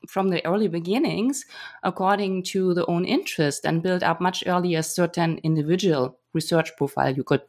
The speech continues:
say. But also consequently required, <laughs> of course, a lot, um, more responsibility and really good time management from a student. So I chose to take Tibetology as my main subject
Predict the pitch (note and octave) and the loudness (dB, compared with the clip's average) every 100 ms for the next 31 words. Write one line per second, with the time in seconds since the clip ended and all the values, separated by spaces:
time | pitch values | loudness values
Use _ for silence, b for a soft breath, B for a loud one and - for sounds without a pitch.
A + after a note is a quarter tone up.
0 | _ - B2 A#2 B B B B B B | _ 0 2 0 B B B B B B
1 | B _ G3 G3+ A#3 B3 - F#3+ G3+ F3 | B _ -2 2 2 0 0 0 2 0
2 | F3 D#3+ D3+ D3+ F3+ F#3+ G3 D#3 D#3+ - | 0 0 -2 0 2 2 2 -2 -2 -2
3 | E3+ E3+ E3 E3+ E3 E3 E3 - - D#3+ | -2 0 -2 -2 2 2 0 -12 -4 0
4 | D3+ D#3 D#3+ D3+ D3+ D#3+ - D#3 D#3 F#3+ | 0 0 0 0 0 -2 0 -2 0 0
5 | E4 - E3+ E3+ - D3 D3 - F3 G3 | 0 0 -2 0 0 0 -2 -2 0 0
6 | E3+ E3 - - D#3+ G#3 D#3+ D3 - C#3+ | 0 -4 -8 -4 0 0 0 -2 -2 -2
7 | C3+ - D3+ C#3+ - D#3 C#3 C#3 - - | -2 -4 -4 -4 -2 0 0 0 -2 -8
8 | - _ B B B B - G3 - F#3 | -18 _ B B B B -12 -4 0 2
9 | D4 F4 - A#3+ B3 G3 G3+ F3+ F3 E3+ | 0 -2 -2 -2 -2 -6 -2 0 0 -4
10 | D#3 D#3+ G3 A3 B3+ B3+ D#3+ E3+ D#3 C#3 | -2 0 0 0 0 2 0 0 0 0
11 | C#3 - C#3 C3 F#3 A#3+ C#4+ C#4+ C#4 C#4+ | -2 -4 -2 2 2 0 -2 -2 0 0
12 | C#4+ | -2